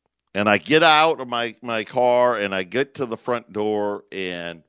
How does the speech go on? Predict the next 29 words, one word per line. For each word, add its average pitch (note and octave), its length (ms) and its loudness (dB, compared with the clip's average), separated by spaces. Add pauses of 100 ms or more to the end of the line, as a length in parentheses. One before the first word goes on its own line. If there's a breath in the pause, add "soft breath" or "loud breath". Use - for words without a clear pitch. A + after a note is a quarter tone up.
(1040)
I C3+ 140 8
don't C3+ 140 2
have G2 320 -2
the - 80 -10
keys F#2+ 640 -12 (340)
to - 100 -10
the B2 140 -4
office. - 480 -12 (1300 soft breath)
I'd A#2+ 220 0
actually C#3 460 2
had, A2+ 240 -4 (480 soft breath)
on A#2+ 240 2
Friday, D#3+ 520 6
I'd A#2+ 100 -2
taken C#3 320 0
a B2+ 80 -2
different F3 400 2
car, D3 340 4 (140)
car C#3+ 380 8
to C#3 80 8
work. D3 420 8
I B2+ 80 2
put E3+ 280 -2
the D3+ 80 -2
key F3+ 540 0 (240 soft breath)
on C#3+ 280 0
that F#3 320 6
keychain D3+ 840 -6
and, C3+ 360 -6